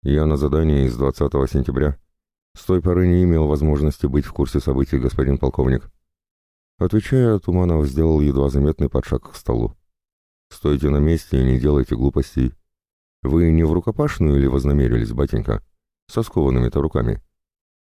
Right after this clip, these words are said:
Полковник отодвинулся от стола вместе со стулом и уперся спиной в стену, держа револьвер у пояса.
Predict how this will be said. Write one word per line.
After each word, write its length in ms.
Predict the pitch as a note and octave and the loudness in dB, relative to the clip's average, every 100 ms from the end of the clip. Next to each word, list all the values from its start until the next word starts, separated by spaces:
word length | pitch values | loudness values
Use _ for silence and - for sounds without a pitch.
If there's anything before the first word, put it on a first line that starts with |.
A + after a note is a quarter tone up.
| _ | _
Полковник 500 | - G2+ C3 B2 A2+ | -4 -2 2 2 2
отодвинулся 640 | G2+ G2 F2 F#2 E2+ - D2+ | 0 0 0 2 0 0 -4
от 60 | |
стола 400 | - E2+ E2 D#2 | -2 -2 2 0
вместе 320 | C2+ D2+ - | 0 -2 -2
со 120 | C#2 C#2+ | -4 -4
стулом 440 | - G2+ C2+ A1+ _ _ _ _ _ - | -2 0 0 -2 _ _ _ _ _ 0
и 60 | |
уперся 380 | F2+ G2+ G#2 G2 | 0 2 -2 -2
спиной 340 | - - F#2 | -2 0 0
в 60 | F#2 | 0
стену, 440 | - C2+ B1+ B1 - _ | -2 -2 0 0 -4 _
держа 360 | B1+ C#2 C2 C2 | -4 -2 0 2
револьвер 420 | B1+ B1 C2 D2 | 2 2 2 2
у 80 | C2+ | 0
пояса. 540 | - A#1 A1+ - A1 | 0 -2 -2 -4 -6